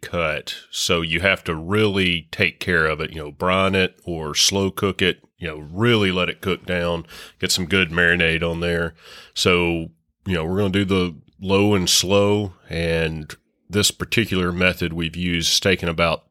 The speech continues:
you know, ten to twelve hours at about one seventy, and we'll see how that turns out.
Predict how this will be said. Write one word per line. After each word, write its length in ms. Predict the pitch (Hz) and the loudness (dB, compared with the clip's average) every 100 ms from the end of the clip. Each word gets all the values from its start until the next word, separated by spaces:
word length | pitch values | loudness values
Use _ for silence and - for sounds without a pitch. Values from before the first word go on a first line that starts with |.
| _ - | _ -10
you 60 | 73 | -8
know, 80 | 73 | -4
ten 260 | - 113 | 0 0
to 80 | 95 | 0
twelve 400 | - 104 90 87 | 0 2 4 4
hours 560 | 87 90 87 87 85 85 | 4 4 4 2 0 -2
at 80 | |
about 300 | 80 82 78 | 0 0 0
one 220 | 87 87 82 | 0 0 2
seventy, 640 | - 90 85 82 85 80 _ - - - - - - | 4 4 2 0 -2 -6 _ -20 -20 -20 -20 -8 -2
and 340 | 87 85 87 | 2 2 0
we'll 100 | 87 | -2
see 180 | - 92 | 0 2
how 100 | 90 | 2
that 160 | 90 | -2
turns 280 | - 92 87 | -4 -6 -4
out. 300 | 95 101 - | -4 -4 -6